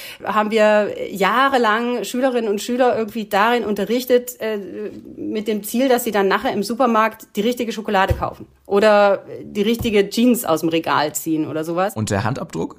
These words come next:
Speaker 1: Das Handprint-Konzept ist sehr viel weniger bekannt, leider noch, ähm, ist aber im Grunde genommen, äh, die Summe unseres gesellschaftlichen Engagements. Das heißt,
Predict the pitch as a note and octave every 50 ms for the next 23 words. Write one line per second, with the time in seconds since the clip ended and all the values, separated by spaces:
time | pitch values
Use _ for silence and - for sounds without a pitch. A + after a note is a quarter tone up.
0 | _ _ - G3 F#3 - - - - G#3 B3 C4 C4+ B3 A#3+ A#3+ - A3+ G#3+ -
1 | A#3 A3 G#3+ - G3 - G3+ G3+ G3 G#3 F#3 E3 G#3 A#3+ C4 A#3+ B3 G#3+ - G#3
2 | - - G#3+ G#3+ A3+ A3+ G3+ F#3+ G3 G#3 A3+ A#3 A#3 - - - - - F3+ F#3+
3 | A3 A3 - - - - - - - - - - F#3 G3 G3 G3 F#3+ G3 G3 G3
4 | F#3+ - - - - G#3+ G#3 - G3 G#3 G#3 G#3+ F3+ G#3 G#3 G3 G3+ G#3 A3 A3
5 | G#3 G#3 G#3 G3 G3 G3+ G3+ G3+ - - _ _ _ _ - F#3 F#3 - F#3 F3+
6 | F#3 F3+ D#3 D3+ D3+ C#3 A#3 C4 C#4 C4+ C4 C4 - - A3 A3 A3+ A#3 A3 G#3+
7 | G#3 G3 F#3 - F#3+ E3+ F#3+ G3 G#3 G#3 A3 G#3 - A3 F#3+ F#3 G3 - F#3 F#3
8 | F#3 F3 D#3+ F3 F3 E3+ E3+ E3 D#3+ - - - F3+ E3+ E3+ E3+ -